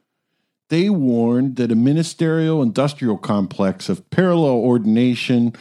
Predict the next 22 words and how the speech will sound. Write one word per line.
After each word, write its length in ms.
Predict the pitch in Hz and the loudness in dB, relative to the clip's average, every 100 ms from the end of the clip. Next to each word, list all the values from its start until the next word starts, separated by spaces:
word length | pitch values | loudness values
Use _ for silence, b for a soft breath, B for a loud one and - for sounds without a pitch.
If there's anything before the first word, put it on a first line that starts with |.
| B B | B B
was 200 | 117 104 | 0 0
clouding 840 | - - 113 127 156 160 160 160 | -6 -4 0 2 2 2 2 2
the 100 | 147 | 2
vision 800 | 143 113 98 120 127 117 120 120 | 0 0 0 2 2 2 2 0
of 260 | - 127 113 - | 0 0 -2 -6
actual 640 | 104 104 101 - 98 98 98 | -4 -4 -4 -6 -6 -2 0
ministry. 840 | 95 104 104 90 - 85 78 67 _ _ _ _ _ | 0 2 0 -2 -6 -6 -6 -10 _ _ _ _ _
Today, 640 | - 117 131 131 98 117 _ _ _ _ _ _ _ _ - | -4 0 2 2 -2 -8 _ _ _ _ _ _ _ _ -6
twenty-three 480 | 123 104 - 113 | -2 -2 -2 -2
years 180 | 87 90 | -2 0
later, 440 | 90 90 87 73 - _ _ | 0 -2 -2 -6 -12 _ _
you 100 | 131 | -4
know 200 | 131 135 | 0 2
they 100 | 104 | 0
didn't 300 | 92 98 87 | 0 -2 -2
listen 320 | 90 104 - 64 | -2 -4 -4 -10
to 80 | |
this. 380 | 62 65 - - _ _ _ _ _ _ _ _ _ _ _ - | -10 -12 -12 -18 _ _ _ _ _ _ _ _ _ _ _ -6
As 120 | 127 | -6
the 80 | 127 | -4
coronavirus 800 | - 123 127 160 190 139 127 117 | -4 0 0 2 0 0 0 0
spreads 800 | - - - 95 80 87 - | -4 -6 -2 0 0 -4 -8